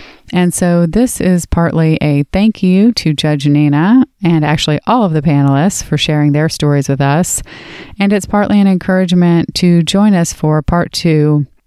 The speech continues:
so that you can hear this story yourself. It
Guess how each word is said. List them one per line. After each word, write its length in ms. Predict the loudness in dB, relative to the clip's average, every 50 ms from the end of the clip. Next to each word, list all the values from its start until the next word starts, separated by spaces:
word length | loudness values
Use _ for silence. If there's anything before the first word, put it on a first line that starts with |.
| _ -8
so 180 | -4 -2 -2 0
that 100 | 0 0
you 180 | 0 0 0
can 140 | 2 0 -2
hear 840 | -2 0 0 2 2 2 2 2 2 2 2 2 2 0 0 -2 -6 -10 _ -4
this 140 | -4 -4 -4
story 420 | -4 -4 -2 0 0 0 0 0
yourself. 640 | 0 0 0 -2 -2 -2 -2 -2 0 -2 -2 -2 0
It 240 | 0 0 0 0